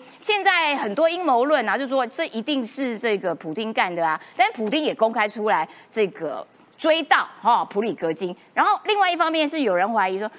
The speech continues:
普里格金你应该是诈死吧，你应该是怕普丁对你下手，所以你设计出这一招。其实你还活着，到底真相如何？今天也会加以讨论。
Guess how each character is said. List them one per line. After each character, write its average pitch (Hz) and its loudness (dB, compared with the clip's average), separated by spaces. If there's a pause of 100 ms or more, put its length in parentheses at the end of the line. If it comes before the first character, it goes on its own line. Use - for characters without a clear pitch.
(140)
普 294 -4
里 294 0
格 208 0
金 254 -2
你 170 -4
应 180 -4
该 226 0
是 226 -8
诈 185 0
死 - -18
吧， 143 -10
你 185 -4
应 269 2
该 302 2
是 320 -8
怕 226 -2
普 196 -6
丁 269 -2
对 277 2
你 180 -4
下 202 0
手， 170 -6 (200)
所 311 0
以 262 2
你 208 -2 (260)
设 - 2
计 302 0
出 285 0
这 262 2
一 240 -2
招。 190 2
其 208 -8
实 185 -6
你 185 -8
还 160 -4
活 165 -6
着， 165 -6
到 330 0 (220)
底 214 -6
真 254 -2
相 262 0
如 190 -2
何？ 180 0
今 220 -6
天 240 0
也 151 -2
会 220 2 (220)
加 247 2
以 214 -6
讨 190 4
论。 294 4